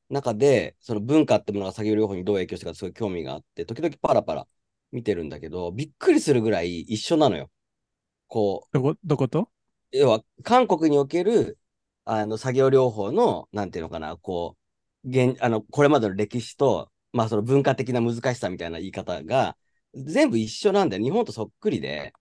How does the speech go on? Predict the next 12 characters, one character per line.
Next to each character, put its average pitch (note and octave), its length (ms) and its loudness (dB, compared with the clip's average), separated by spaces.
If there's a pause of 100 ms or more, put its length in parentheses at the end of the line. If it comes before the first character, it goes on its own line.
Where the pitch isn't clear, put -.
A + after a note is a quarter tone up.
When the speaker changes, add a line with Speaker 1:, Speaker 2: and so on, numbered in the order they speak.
(440)
Speaker 2:
う D3+ 60 -4
ー - 20 2
ん。 C3+ 280 0
Speaker 1:
で、 C#3 80 -2 (400)
逆 - 120 -18
に D4+ 100 0
言 D4+ 80 -4
う - 20 -12
と、 C#3 360 0
そ F3 140 -4
の D#3+ 80 0
文 C4+ 320 0